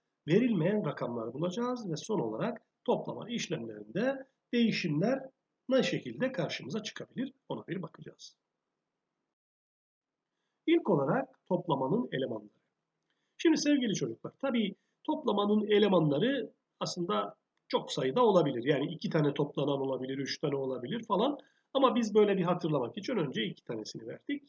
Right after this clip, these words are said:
Yani ikili bir toplananı olan toplama işlemi. Bu mesela bir toplanandır. Sonra bu da bir toplanan diye isimlendirilir. Bunları toplayarak elde ettiğiniz değere de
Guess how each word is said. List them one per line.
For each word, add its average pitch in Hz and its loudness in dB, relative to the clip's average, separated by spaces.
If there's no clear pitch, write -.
Yani 147 -2
ikili 175 0
bir 117 -6
toplananı 117 -6
olan 113 -6
toplama 110 -8
işlemi. 277 -2
Bu 294 6
mesela 208 4
bir 196 -2
toplanandır. 135 -2
Sonra 185 -4
bu 196 -2
da 160 4
bir 127 -8
toplanan 117 -8
diye 113 -6
isimlendirilir. 123 -4
Bunları 277 4
toplayarak 185 4
elde 254 2
ettiğiniz 117 -2
değere 147 6
de 254 2